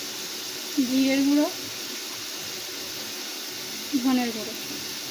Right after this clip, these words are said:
দিয়ে এটাকে একটু কষিয়ে নেবো আমরা। দেখো, আমরা ভাজতে ভাজতে কিন্তু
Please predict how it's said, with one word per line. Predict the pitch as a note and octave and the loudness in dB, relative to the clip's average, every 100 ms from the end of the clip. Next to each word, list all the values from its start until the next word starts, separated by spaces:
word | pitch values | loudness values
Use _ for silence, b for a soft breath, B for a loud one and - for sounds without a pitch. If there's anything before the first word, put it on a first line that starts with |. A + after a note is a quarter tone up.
| - C4 | -4 -2
দিয়ে | B3 C#4+ | 2 4
এটাকে | D4+ C4 C#4 | 6 4 2
একটু | D#4 D4+ B4+ D#5 - - | 0 2 2 2 -2 0
কষিয়ে | C4+ - A#3+ | 2 2 2
নেবো | A#3 A3+ A3+ G#3+ | 2 2 2 0
আমরা। | A3 - - - - - - - - - - - | 2 2 2 0 0 0 0 0 0 -2 4 6
দেখো, | B3+ B3+ - - - - - - - - - - - - - - | 6 6 4 4 -2 -2 -2 -2 0 0 0 -2 -2 -2 0 2
আমরা | B3 C4 A#3+ | 4 2 2
ভাজতে | A3 A3 A3+ C4 | 2 0 2 2
ভাজতে | C#4 C#4+ D#4 | 4 4 2
কিন্তু | E4+ F4 | 4 4